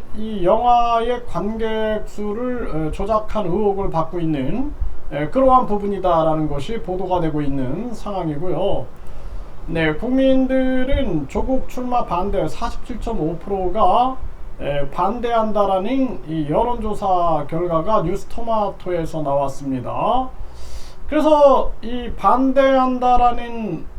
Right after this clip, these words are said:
에, 사십칠 점 오 프로, 또 찬성한다는 사십일 점 팔 프로,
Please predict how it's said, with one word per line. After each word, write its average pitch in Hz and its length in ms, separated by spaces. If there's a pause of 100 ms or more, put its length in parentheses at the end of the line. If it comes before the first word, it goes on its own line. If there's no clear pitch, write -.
(120)
에, 143 580 (840)
사십칠 240 840
점 214 200
오 180 140
프로, - 380 (160)
또 233 240
찬성한다는 262 960
사십일 214 500
점 226 160
팔 226 240
프로, 202 600